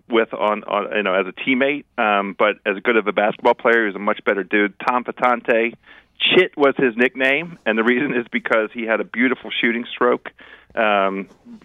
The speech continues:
reminiscent of the, the one and only Jimmy Chitwood. Um, and he was an, an awesome dude, and, uh, you know, his,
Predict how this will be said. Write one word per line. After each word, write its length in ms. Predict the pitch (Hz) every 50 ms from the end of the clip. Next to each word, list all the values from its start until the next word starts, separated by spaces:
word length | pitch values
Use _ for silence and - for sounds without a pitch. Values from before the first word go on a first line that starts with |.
| - _ -
reminiscent 560 | 110 110 113 113 117 113 113 - - 113 90
of 260 | 76 101 104 104 98 101 - - -
the, 180 | - 107 104 104 98
the 80 | 107
one 180 | 107 110 107 107
and 100 | 104 107
only 200 | 107 107 101 98
Jimmy 240 | - 117 104 101 92
Chitwood. 540 | - - 165 - 113 113 107 98 95 92 - _ - - - - - - - -
Um, 560 | - 123 120 117 117 110 110 110 110 113 120 -
and 280 | - 131 123 120 117 120
he 100 | 120 123
was 160 | 123 117 113 -
an, 180 | 123 120 117 - -
an 120 | 113 117 117
awesome 440 | 110 127 135 139 135 - 143 131
dude, 500 | 120 120 117 113 113 113 113 110 117 - - -
and, 440 | 107 104 104 104 98 98 101 95 - -
uh, 500 | - 107 101 98 95 95 95 95 95 90 92 - _ _
you 140 | 117 113 104
know, 160 | 98 95 95
his, 100 | 104